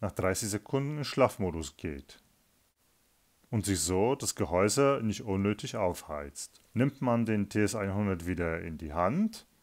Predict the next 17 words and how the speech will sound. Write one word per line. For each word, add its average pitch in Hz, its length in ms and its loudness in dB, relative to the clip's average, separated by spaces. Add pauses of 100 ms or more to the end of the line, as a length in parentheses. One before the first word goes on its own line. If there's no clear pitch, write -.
(460)
dann 98 120 -2
geht 113 280 0
er 147 180 6
automatisch 123 640 0
wieder 107 400 2
auf 110 140 -4
die 151 100 -2
Löttemperatur, 82 1200 0 (400)
da 90 200 2
innen, 139 480 -2
äh, - 20 -8
ein 127 500 -4
Bewegungssensor 87 1400 0 (120)
eingebaut 78 640 -2
ist. - 460 -12 (180)
Bei 78 480 -2
meinem 107 480 2